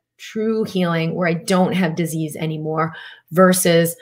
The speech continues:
put a Band-Aid on it so I don't feel it as bad, but it's certainly still there. What I've seen in medicine is all illness is assisting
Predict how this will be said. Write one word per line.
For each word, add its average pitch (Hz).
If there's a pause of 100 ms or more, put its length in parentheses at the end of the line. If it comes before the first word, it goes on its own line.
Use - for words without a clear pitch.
(240)
put 226
a 175
Band-Aid 170
on 160
it 160
so 165
I 160
don't 143
feel 247
it 170
as 160
bad, 160
but 170
it's -
certainly 156
still 147
there. 127 (360)
What 165
I've 196
seen 196
in 165
medicine 165
is 151 (320)
all 214
illness 190 (120)
is 170 (380)
assisting 185